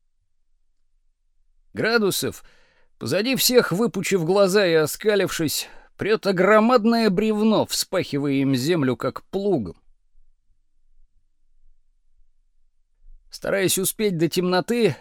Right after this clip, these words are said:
разжигаем костер, развешиваем на просушку одежду, рубим дрова — вяжем новый каркас для катамарана. Закат стекает к горизонту,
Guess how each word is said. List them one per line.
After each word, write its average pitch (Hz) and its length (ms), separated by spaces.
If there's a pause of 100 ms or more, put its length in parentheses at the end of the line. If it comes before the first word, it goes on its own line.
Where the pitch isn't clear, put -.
разжигаем 175 640
костер, 202 580 (360)
развешиваем 202 680
на 180 80
просушку 180 520
одежду, 156 560 (160)
рубим 170 400
дрова — 208 500 (300)
вяжем 175 680
новый 175 380
каркас 151 640
для 120 200
катамарана. 143 840 (3250)
Закат 190 540
стекает 175 540
к 139 100
горизонту, 160 760